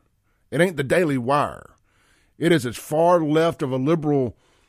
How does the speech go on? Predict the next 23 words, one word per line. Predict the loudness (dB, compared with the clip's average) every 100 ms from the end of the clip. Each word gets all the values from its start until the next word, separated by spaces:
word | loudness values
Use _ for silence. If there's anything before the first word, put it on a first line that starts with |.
| _ _
uh, | -2 0 0
rag | 0 2 2 -2
as | -4 -6
you | -4
could | -2
ever | -2 0
imagine. | 0 0 -2 -6 -12 -20 _ _ _
The | -6
Atlanta | -2 2 2
Journal, | 2 2 2 0 -4
the | -4 -2
Atlanta | 0 0 -2 -4
Journal-Constitution. | -2 0 0 -4 -6 -4 -4 -4 0 0 0 -2 -10 -16 _ _ _ _ _ _
Those | 2 4
ain't | 4 4
patriots | 4 4 0 -4 -6 -10 -10 -10 -14 _ _ _ _ _ _ 2
over | 4 6
there | 6 6
running | 6 4
the | 2 2
A | 2
J | 2 2
C. | 2 0 -2 -6